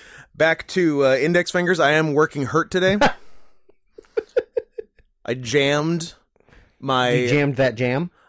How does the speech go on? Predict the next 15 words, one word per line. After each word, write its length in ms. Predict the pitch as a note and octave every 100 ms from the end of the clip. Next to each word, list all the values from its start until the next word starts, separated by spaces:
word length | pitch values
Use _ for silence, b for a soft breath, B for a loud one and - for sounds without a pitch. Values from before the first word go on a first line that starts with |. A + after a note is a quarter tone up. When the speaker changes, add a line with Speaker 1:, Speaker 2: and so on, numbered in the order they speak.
| b
Speaker 1:
I 60 | A#2
jammed 260 | D3 D#3
my 120 | D#3+ C3
left 440 | B2 C3+ D#3 -
index 380 | C#3+ D3+ D#3 -
finger. 340 | D#3+ D#3 E3
It 160 | D#3 B2+
is, 380 | B2 A#2+ A#2 A2+
uh, 480 | G#2 A2+ G#2+ G2 -
swollen 560 | - - C#3 C3 C3+
and 200 | B2 A#2+
bruised 300 | A#2 B2+ C3
now. 300 | C#3 B2+ C#3 -
I 160 | A2+
can 640 | G#2 - B2 A#2+ A#2+ A#2+